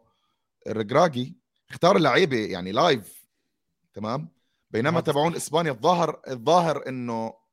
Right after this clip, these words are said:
Speaker 1: already مرتبين. تبعون إسبانيا
Speaker 2: مشكلة إذا
Speaker 1: الظاهر
Speaker 2: مرتبين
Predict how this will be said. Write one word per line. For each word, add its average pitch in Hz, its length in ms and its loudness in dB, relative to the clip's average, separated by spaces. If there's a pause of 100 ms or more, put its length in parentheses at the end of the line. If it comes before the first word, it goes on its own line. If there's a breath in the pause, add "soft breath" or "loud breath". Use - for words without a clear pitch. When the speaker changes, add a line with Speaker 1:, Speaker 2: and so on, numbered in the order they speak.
(160)
Speaker 1:
already 143 340 2
مرتبين. 127 600 -6 (880)
تبعون 113 300 -4
إسبانيا 123 640 -4 (180)
Speaker 2:
مشكلة 175 400 -2
إذا 165 100 -2
Speaker 1:
الظاهر 160 160 4
Speaker 2:
مرتبين 123 260 0